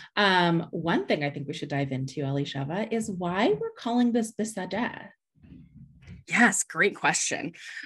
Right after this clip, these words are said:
Speaker 2: Um, so there, I think there are a couple reasons. The first and most obvious reason is that when we,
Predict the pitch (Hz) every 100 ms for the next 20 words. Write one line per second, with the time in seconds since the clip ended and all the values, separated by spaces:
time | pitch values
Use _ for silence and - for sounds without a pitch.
0 | - 202 196 190 185 180 175 - - -
1 | - 311 294 277 254 302 294 277 - 240
2 | 254 269 226 208 202 185 - 160 151 139
3 | 156 160 185 180 - 214 220 - 180 180
4 | 170 - 156 151 180 190 190 196 202 214
5 | 175 170 175 165 - 175 170 175